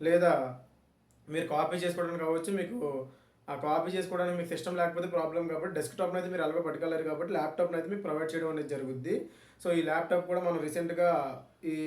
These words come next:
ఫిల్మ్స్ కోసం అనేది ల్యాప్‌టాప్ అనేది మనం పర్చేస్ చేసాం కాబట్టి జాగ్రత్తగా యూజ్ చేసుకొని కాపీ చేసుకోవడానికి అలాగే వ్యూయింగ్ కోసం మీరు వాడుకోవచ్చు.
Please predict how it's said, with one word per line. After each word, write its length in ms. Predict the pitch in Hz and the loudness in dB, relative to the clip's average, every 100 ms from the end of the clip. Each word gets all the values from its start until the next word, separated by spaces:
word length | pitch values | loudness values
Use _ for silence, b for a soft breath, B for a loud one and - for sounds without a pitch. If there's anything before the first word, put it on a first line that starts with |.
| 151 | -2
ఫిల్మ్స్ 340 | - 165 175 180 | -2 -4 -4 0
కోసం 220 | 170 160 | 0 0
అనేది 160 | 170 196 | -2 0
ల్యాప్‌టాప్ 340 | 160 151 170 170 | 0 0 -2 0
అనేది 140 | 175 | -2
మనం 100 | 165 151 | -2 -4
పర్చేస్ 340 | 143 160 156 | -6 -4 -4
చేసాం 260 | 156 143 160 | -4 -6 -4
కాబట్టి 300 | 151 151 175 | -4 -2 -2
జాగ్రత్తగా 360 | 170 156 160 170 | -2 -2 -2 -4
యూజ్ 240 | 151 147 | -4 -6
చేసుకొని 420 | 160 156 160 156 240 - B B B | -6 -8 -8 -6 -6 -8 B B B
కాపీ 260 | 156 156 175 | 0 0 2
చేసుకోవడానికి 560 | 170 165 170 160 180 196 | 2 2 2 0 0 0
అలాగే 220 | 165 165 156 | 0 0 -2
వ్యూయింగ్ 300 | 156 165 160 | -4 -4 -4
కోసం 200 | 156 170 226 | -4 -2 -2
మీరు 120 | 175 151 | 0 0
వాడుకోవచ్చు. 600 | 139 143 143 131 165 | 0 -2 -4 -4 -2